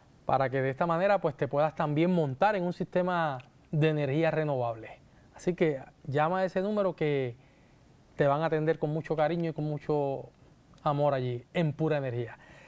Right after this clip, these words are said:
Eh, vamos a continuar, eh, dándole, eh, la contestación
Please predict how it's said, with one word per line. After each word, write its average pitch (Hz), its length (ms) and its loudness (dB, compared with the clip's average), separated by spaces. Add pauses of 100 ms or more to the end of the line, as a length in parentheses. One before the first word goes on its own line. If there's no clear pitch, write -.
(220)
Eh, 180 440 6
vamos 202 240 4
a - 20 -2
continuar, 247 460 2
eh, 233 280 4
dándole, 220 420 4
eh, 170 880 4 (180)
la 156 180 2
contestación 180 880 0